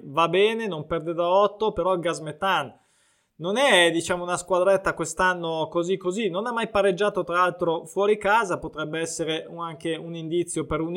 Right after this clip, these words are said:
X due. Vediamo che Volontari aveva già perso dopo sei in casa contro l'Arges, niente di che, eh, forse anche neopromossa, ad ogni modo,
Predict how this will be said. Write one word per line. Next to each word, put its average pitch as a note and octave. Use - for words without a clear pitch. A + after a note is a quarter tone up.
X -
due. A3+
Vediamo E3+
che F3
Volontari E3+
aveva D#3
già E3
perso E3
dopo D#3
sei D#3+
in D#3
casa D#3
contro D3+
l'Arges, D3+
niente D#3
di E3+
che, E3
eh, C#3
forse E3+
anche D#3
neopromossa, F#3+
ad F#3
ogni D#3
modo, E3